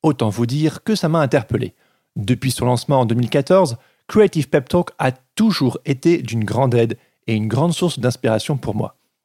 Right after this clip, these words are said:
Mais ça, si vous suivez mon podcast depuis le début, vous le savez, vu que j'y fais fréquemment référence. De l'aspect stratégique au côté plus introspectif, voire psychologique de la vie du créatif,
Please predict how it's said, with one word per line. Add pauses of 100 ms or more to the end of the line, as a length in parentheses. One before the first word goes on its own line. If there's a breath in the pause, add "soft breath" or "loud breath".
(100)
Mais
ça, (200 soft breath)
si
vous
suivez
mon
podcast
depuis
le
début, (300 soft breath)
vous
le
savez,
vu
que
j'y
fais
fréquemment
référence. (420)
De
l'aspect
stratégique
au
côté
plus
introspectif, (160 soft breath)
voire
psychologique
de
la
vie
du
créatif,